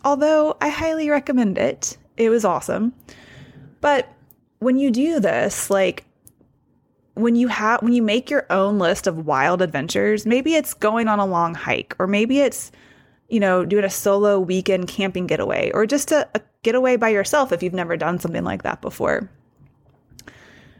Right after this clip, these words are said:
When you have these wild adventures, when you get outside your comfort zone, when you come back to your life, when you come back to the pharmacy,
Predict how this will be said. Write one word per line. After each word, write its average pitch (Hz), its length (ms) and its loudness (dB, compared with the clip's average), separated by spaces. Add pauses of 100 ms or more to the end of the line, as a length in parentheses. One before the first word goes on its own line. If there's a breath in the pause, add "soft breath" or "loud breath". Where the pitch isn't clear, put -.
When 247 160 2
you 262 120 4
have 247 300 2
these 330 200 2
wild 208 260 2
adventures, 165 520 0
when 170 100 -4
you 180 80 -2
get 202 180 0
outside 233 400 2
your 185 120 -2
comfort 175 420 -6
zone, - 400 -4 (160)
when 208 160 2
you 233 80 2
come 254 280 2
back 226 340 0
to 254 100 -2
your 262 120 4
life, - 340 -2
when 196 100 -2
you 190 60 -2
come 202 260 -2
back 185 380 0
to - 100 -10
the 240 80 -2
pharmacy, - 640 -6